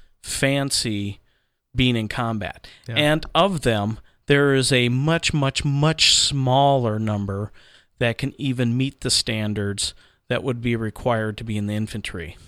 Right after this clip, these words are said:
Speaker 1: <clears throat> And even when they get into it, if they get into the infantry,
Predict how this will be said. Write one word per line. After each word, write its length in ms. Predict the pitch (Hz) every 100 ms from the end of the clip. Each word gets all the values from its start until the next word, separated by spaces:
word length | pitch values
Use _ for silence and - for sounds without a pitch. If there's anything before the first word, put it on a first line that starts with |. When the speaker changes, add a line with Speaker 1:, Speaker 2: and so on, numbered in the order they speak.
| 175 -
Speaker 1:
<clears throat> 60 | 185 175 - - -
And 220 | 127 -
even 340 | 175 170 160 151
when 160 | 139
they 140 | 131 117
get 240 | 127 139
into 320 | 147 156 -
it, 120 | 113 -
if 180 | 175 -
they 100 | 131
get 220 | 120 127
into 220 | 143 -
the 160 | 110 104
infantry, 560 | 110 110 107 98 90